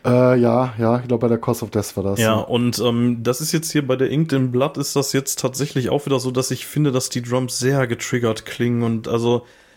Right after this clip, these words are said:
Speaker 2: wi-, wieder so sehr, sehr künstlich und
Speaker 1: Mhm.
Speaker 2: da, da fehlt mir so ein bisschen das Organische, ehrlich gesagt. So, dann, also, da bin ich vom Sound her wieder so ein bisschen so, "Oh, Leute, warum?" Das muss doch nicht sein. Ja, ansonsten,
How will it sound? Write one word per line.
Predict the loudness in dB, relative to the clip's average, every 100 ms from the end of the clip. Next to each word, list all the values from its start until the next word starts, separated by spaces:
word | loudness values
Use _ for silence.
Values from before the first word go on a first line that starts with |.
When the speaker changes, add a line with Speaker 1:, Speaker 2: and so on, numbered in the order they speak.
| _
Speaker 2:
wi-, | -4 -2
wieder | 0 0
so | 0
sehr, | 0 2 2 2
sehr | 0
künstlich | -2 -2 0 -2 -4 -4 -4 -4
und | -2 -2 -4 -6
Speaker 1:
Mhm. | -8
Speaker 2:
da, | -8
da | -4 -4
fehlt | 0 -2 0
mir |
so | 0
ein | 0
bisschen | -2 -2
das | 0
Organische, | -2 -2 0 2 0 -2 -4 -4
ehrlich | -4 -6 -8
gesagt. | -10 -8 -10 -12 -20 _ _
So, | -6 -2 -2
dann, | -2 -4
also, | -6 -4 -4 -6 _ _ -6
da | -4
bin | -2
ich | -6 -6
vom | -6
Sound | -4 -2 -2
her | -2 -2
wieder | -2
so | -4
ein | -6
bisschen | -6 -6
so, | -4
"Oh, | -2
Leute, | -4 -4 -8 -10 -8
warum?" | -6 -2 -2 -4 -8 -20 _ _ _ _ _ _ _ _ -4
Das | -2 -2
muss | -4 -2
doch | -2
nicht | -2 -4
sein. | -6 -4 -6 -8 -6
Ja, | 0 2 2
ansonsten, | 0 0 0 0 2 0